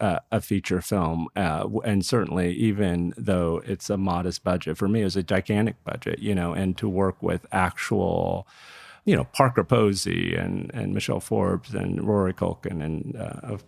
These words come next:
of course, John and Haley Liu, all of that was new. So, yeah, I,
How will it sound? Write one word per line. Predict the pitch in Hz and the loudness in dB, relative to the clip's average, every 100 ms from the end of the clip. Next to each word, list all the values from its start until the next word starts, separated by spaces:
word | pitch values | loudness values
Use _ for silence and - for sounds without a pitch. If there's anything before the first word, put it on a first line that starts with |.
| - | -12
of | - | -2
course, | 101 | -2
John | - 87 85 | -2 -2 -2
and | 87 | -2
Haley | 85 98 90 90 | 2 2 2 0
Liu, | 95 98 95 - - | 0 0 0 -6 0
all | 123 135 123 | 4 6 4
of | 87 | 2
that | 82 85 | -2 -4
was | 85 | -4
new. | 95 90 90 80 78 82 - - - - | 0 2 2 0 -2 -4 -8 -18 -20 -8
So, | - - 131 117 110 107 _ _ _ _ _ _ - | -4 2 6 6 4 0 _ _ _ _ _ _ -10
yeah, | 127 170 170 170 120 90 - - | -6 -4 -2 0 2 2 -2 -6
I, | 156 | -10